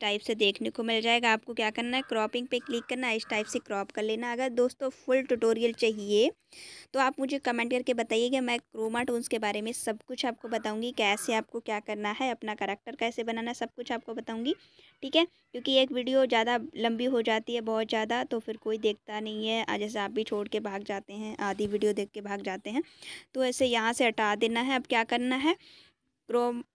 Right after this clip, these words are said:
क्रोमा की पे क्लिक करना है, यहाँ पे इनेबल इसको कर देना है, इसका बैकग्राउंड जो है हट जाएगा, कुछ इस टाइप से इसको कर देना है, ठीक है। तो यहाँ पे ये जो लेडी है यहाँ पर आ जाए। अब लेडी को बड़ा भी कर सकते हैं, छोटा भी कर सकते हैं, जितना भी छोटा या बड़ा करना है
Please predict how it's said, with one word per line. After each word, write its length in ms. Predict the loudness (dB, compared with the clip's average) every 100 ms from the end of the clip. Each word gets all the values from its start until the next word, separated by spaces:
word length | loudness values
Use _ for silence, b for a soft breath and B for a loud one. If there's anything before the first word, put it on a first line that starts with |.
| _ -8
क्रोमा 340 | 0 2 4 2
की 180 | 0 4
पे 120 | 4
क्लिक 240 | 4 0 0
करना 280 | -2 0 2
है, 140 | 2 2
यहाँ 360 | 2 2 2 0
पे 160 | 0
इनेबल 420 | 0 2 2 2 0
इसको 220 | 0 0
कर 140 | 0 -2
देना 220 | 0 0
है, 120 | 0
इसका 200 | 0 -2
बैकग्राउंड 540 | 2 2 2 0 0 0
जो 140 | 0
है 180 | 2 2
हट 200 | 0 0
जाएगा, 260 | 0 0 -2
कुछ 200 | -4 -6
इस 80 | -6 -4
टाइप 160 | -6
से 120 | -6
इसको 280 | -8 -6 -8 -8
कर 140 | -8 -4
देना 240 | -4 -2
है, 100 | 0
ठीक 160 | 2 2
है। 60 | 2 B B B -8
तो 80 | -6
यहाँ 320 | -2 -2 -2
पे 140 | -2 -2
ये 160 | -2 0
जो 140 | 0
लेडी 340 | 4 2 2 -2
है 240 | 0 0
यहाँ 280 | 0 -2 -4
पर 140 | -4
आ 60 | -4
जाए। 120 | -2
अब 60 | -2
लेडी 260 | 0 0 2
को 140 | 2
बड़ा 220 | 2 2 2
भी 120 | 0
कर 140 | -2 -4
सकते 340 | -6 -6 -4
हैं, 120 | -4
छोटा 400 | -4 -4 -2 -4
भी 140 | -4 -6
कर 180 | -6 -8
सकते 360 | -12 -16 -14
हैं, 180 | -12 -8
जितना 320 | -6 -6 -6
भी 120 | -6 -6
छोटा 380 | -4 -2 0
या 120 | -2 -2
बड़ा 220 | -4 -4
करना 300 | -6 -10 -6
है 120 | -2